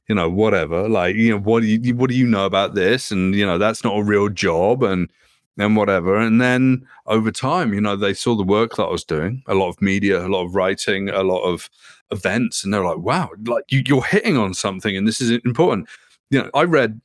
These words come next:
Doug Rushkoff's book, uh, Siberia in nineteen ninety-four, and it changed my life.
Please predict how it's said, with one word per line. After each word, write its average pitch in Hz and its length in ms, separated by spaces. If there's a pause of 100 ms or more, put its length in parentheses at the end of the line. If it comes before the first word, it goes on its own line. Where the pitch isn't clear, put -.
Doug 110 180
Rushkoff's 98 480
book, 90 320
uh, 85 80
Siberia 85 680
in 78 100
nineteen 85 220
ninety-four, 80 520 (380)
and 104 80
it 85 100
changed 113 440
my 90 120
life. 78 260